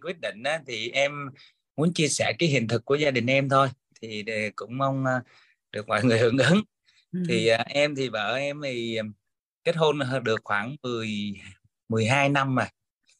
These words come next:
Speaker 1: Thì từ lúc mà kết hôn đến giờ á, thì trong cái tư tưởng của em lúc nào á là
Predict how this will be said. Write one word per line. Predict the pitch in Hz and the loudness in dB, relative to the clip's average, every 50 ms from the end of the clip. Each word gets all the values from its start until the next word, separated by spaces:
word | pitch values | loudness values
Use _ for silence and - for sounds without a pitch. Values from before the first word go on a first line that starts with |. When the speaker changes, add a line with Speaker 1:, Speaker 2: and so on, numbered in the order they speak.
| _ _ _ _ _ _ _ 110 | _ _ _ _ _ _ _ -8
Speaker 1:
Thì | 104 | -4
từ | - 120 117 113 117 | 0 2 2 2 4
lúc | 147 185 196 - | 2 2 0 -2
mà | 117 107 | -4 -4
kết | - 180 - - | -4 -4 -4 -2
hôn | 147 139 135 151 | -2 -2 -2 -4
đến | 160 160 | -6 -4
giờ | 139 123 113 110 104 110 | 0 0 2 2 2 2
á, | 131 147 - _ _ - | 0 0 -4 _ _ -18
thì | 113 104 | -14 -8
trong | - 131 135 135 | -6 -4 -4 -4
cái | 143 147 135 | -4 -6 -4
tư | 139 135 127 | -4 -4 -2
tưởng | - 104 104 113 135 | -4 -6 -6 -6 -6
của | 156 | -4
em | 147 135 131 131 139 | -2 -2 -2 -2 -2
lúc | 147 170 175 165 | -4 -6 -6 -4
nào | 131 113 110 107 107 110 113 | -4 -2 0 0 0 2 2
á | 131 156 - - | 2 0 0 -4
là | - 104 101 | -8 -10 -10